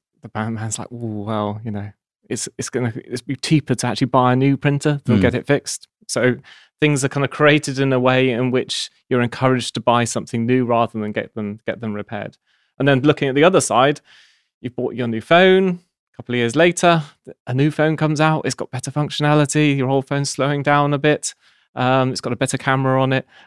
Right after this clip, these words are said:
Speaker 1: And so consumers are then encouraged to buy a whole new phone, whereas they don't necessarily need one. The, the old phone kind of works perfectly fine, but that kind of fast innovation, companies are developing new things all the time and encouraging you to kind of buy the new,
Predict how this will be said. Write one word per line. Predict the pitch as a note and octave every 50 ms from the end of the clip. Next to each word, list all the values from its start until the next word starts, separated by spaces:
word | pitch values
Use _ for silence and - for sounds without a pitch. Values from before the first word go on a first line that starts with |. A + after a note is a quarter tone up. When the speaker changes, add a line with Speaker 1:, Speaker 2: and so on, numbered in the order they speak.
| _ -
Speaker 1:
And | B2
so | - C3+
consumers | B2 - C#3 B2+ - - E3 E3 D#3 C#3+ C3
are | C#3+ C3+
then | C#3+ C#3+ C#3
encouraged | C#3 C3 - - - F3+ E3+ C3+ C3 C#3+ D3+ - - - - - - _ _ _ _ _ -
to | C3
buy | A#2 - B2+ B2+ A#2+
a | A#2+
whole | - D#3+ D#3+ D3
new | C#3 C#3 C3
phone, | A#2+ - C3 B2 B2+
whereas | B2+ B2+ C3+ C3
they | D#3 D3+
don't | - F#3 G3+ D4 C4
necessarily | G3 G3 - - E3+ - - F#3+ F3+ F3+ F3+
need | F#3 F#3+ G3+ G3+ G#3
one. | A3 A#3
The, | A3 F#3
the | C#3+ C#3+ C#3 D#3+ D#3+ F3
old | F3+ E3+ -
phone | - D#3 D3
kind | C#3+ C#3+
of | C#3 C3+
works | D3 D#3+ D#3+ C3+ -
perfectly | - - E3+ E3+ D#3+ - B2+ C3 C#3
fine, | C3 - D3 D3 D3 D#3 E3 F3 - _ _ _
but | - B2+
that | C#3 C#3 -
kind | - D3
of | C3+
fast | - _ - D3 D3 D3+ D3 - -
innovation, | D#3 D3+ C#3+ C#3+ D3+ D#3 C#3+ - - C#3+ C#3+ D#3 - _ _ _ _ _
companies | - D3+ D3 C3 D3 C3+ -
are | B2+
developing | B2+ A#2+ - C#3+ C#3 C3+ - C3+ C3
new | C3+ C#3 C3
things | - - C3 B2 -
all | C3 B2+
the | B2+ B2
time | - - A#2+ A#2+ A#2+ A#2+
and | A#2+
encouraging | A#2+ A#2+ - - C#3+ C3+ C3+ A#2+ - A#2+ A#2+
you | A#2
to | - -
kind | - A#2 A#2
of | G#2+ -
buy | - A2 A#2 A#2 A2+ A#2
the | A2 - A#2
new, | A2+ A2+ A#2+ A#2+ A#2+ A2+ A2 G#2+